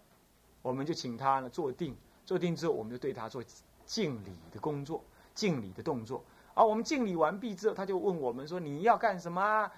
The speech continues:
你不是说是要为一切众生修忏悔吗？你要怎么忏呢？”那你就告诉他，告诉佛陀说啊，“我跟众生无始以来啊，”这三十七页了哈，三十七页啊，“都是为重罪所障啊。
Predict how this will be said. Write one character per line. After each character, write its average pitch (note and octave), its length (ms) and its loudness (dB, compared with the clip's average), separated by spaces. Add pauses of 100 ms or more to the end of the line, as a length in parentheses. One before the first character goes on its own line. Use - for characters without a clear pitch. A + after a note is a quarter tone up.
(100)
你 C#3+ 160 -10
不 E3+ 100 -8
是 F#3+ 60 -10
说 G#3 100 -4
是 F#3+ 120 -2
要 F#3 100 6
为 F#3+ 140 4
一 E3+ 80 -6
切 F#3 160 -2
众 F#3 160 -2
生 F3+ 120 -2
修 F#3 160 0
忏 F3+ 240 2
悔 C3 200 0
吗？ E3 240 4 (240)
你 C#3+ 100 -4
要 G#3 100 4
怎 E3 140 0
么 D#3 80 -2
忏 G#3 240 2
呢？” F3+ 340 2 (300)
那 C#3 140 -2
你 A2+ 80 -4
就 A2+ 80 -6
告 B2 180 2
诉 A2 140 -12
他， G#2 200 -6 (280)
告 C#3+ 140 2
诉 C#3+ 120 -4
佛 A2+ 220 -2
陀 A#2 140 0
说 A#2+ 260 2
啊 A#2 280 6 (280)
，“我 A#2+ 180 0
跟 F3+ 200 0
众 F3+ 220 0
生 E3 260 -2
无 D3+ 160 -2
始 D3+ 220 -6
以 A#2 140 -6
来 G2+ 320 -4
啊，” A2+ 300 4
这 A2+ 80 -16
三 C3 180 -8
十 A#2+ 60 -12
七 B2 260 -12
页 A#2+ 140 -4
了 F2+ 80 -10
哈， F#2+ 240 -12 (360)
三 G#2+ 140 -12
十 F#2+ 60 -12
七 A2+ 160 -12
页 A2+ 120 -6 (320)
啊 C3+ 440 4
，“都 C#3+ 140 -8
是 D3 120 -12
为 C3 180 -4
重 C#3+ 240 -6
罪 D3 140 -4
所 G#2+ 200 -10
障 D3 300 0
啊。 B2+ 340 2